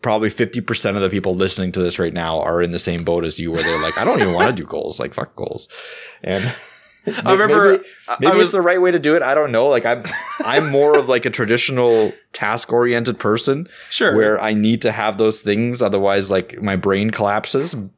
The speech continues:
Speaker 1: But I could see it going either way. Like, may-, maybe just chaos is the way to go. I don't know. Like, let us know on H-, H T M L Everything on Twitter.
Speaker 2: It's one of those things where, like, I even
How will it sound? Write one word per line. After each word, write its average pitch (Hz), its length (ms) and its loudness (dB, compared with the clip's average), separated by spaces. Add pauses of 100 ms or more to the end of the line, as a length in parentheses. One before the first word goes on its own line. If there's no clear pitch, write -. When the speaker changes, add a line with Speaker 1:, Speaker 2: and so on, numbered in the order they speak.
(140)
Speaker 1:
But 101 380 0 (760)
I 120 120 -2
could 151 160 -2
see 151 300 2
it 147 160 2
going 131 300 0
either 127 180 2
way. 131 100 2
Like, 127 140 2
may-, 113 200 0
maybe 131 360 2
just 123 320 -4
chaos 120 560 0
is 131 280 -2
the 107 100 0
way 95 320 0
to 90 140 -6
go. 85 220 0
I 78 120 0
don't 117 140 0
know. 85 300 -4
Like, 85 200 -10 (520)
let 120 140 0
us 156 100 0
know 120 320 -4
on 98 280 -2
H-, 101 240 -4 (100)
H 120 220 -4
T 123 60 0
M 113 60 2
L 104 120 4
Everything 90 300 0
on 85 120 -6
Twitter. - 340 -6 (720)
Speaker 2:
It's - 120 -4
one 233 120 4
of 226 60 4
those 170 160 0
things 170 380 -2
where, 123 480 0
like, 135 180 0
I 139 180 -2
even 147 480 -2